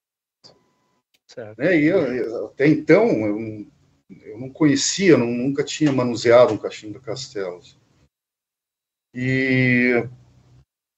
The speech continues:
Speaker 2: eu vi muita falha, cara, muita falha, assim, sabe? É...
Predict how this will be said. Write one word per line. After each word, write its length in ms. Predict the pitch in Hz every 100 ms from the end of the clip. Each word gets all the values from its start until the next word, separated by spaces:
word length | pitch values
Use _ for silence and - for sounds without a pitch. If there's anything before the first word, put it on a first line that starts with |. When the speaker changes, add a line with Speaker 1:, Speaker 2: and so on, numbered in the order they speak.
| _ _ _ _ _ _ _ _
Speaker 2:
eu 160 | 180 196
vi 140 | 165
muita 400 | 262 247 277 277
falha, 640 | 262 - 165 208 226 117 -
cara, 220 | - 62 - _
muita 360 | 110 123 - 208
falha, 500 | - - 135 160 98
assim, 300 | 92 - 92
sabe? 340 | - 127 131
É... 920 | 107 107 113 113 107 107 104 104 98